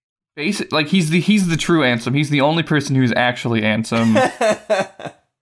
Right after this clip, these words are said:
Speaker 2: But
Speaker 1: God.
Speaker 2: he doesn't go by Ansem.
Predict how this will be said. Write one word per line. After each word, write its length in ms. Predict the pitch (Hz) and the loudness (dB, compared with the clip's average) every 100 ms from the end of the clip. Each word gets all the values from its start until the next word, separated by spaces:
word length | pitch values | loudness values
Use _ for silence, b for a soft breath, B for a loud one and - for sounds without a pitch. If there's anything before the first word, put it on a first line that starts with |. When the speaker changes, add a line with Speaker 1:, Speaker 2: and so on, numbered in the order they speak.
| _ _ _ _ | _ _ _ _
Speaker 2:
But 460 | - 403 - 175 202 | -10 -8 -4 -2 2
Speaker 1:
God. 260 | 175 165 147 | 2 4 4
Speaker 2:
he 20 | |
doesn't 380 | 214 202 202 185 | 2 2 -4 -2
go 200 | 202 202 | 0 0
by 260 | 196 196 202 | 0 0 0
Ansem. 720 | - 196 202 - 185 180 180 | -2 -4 -4 -8 -10 -10 -12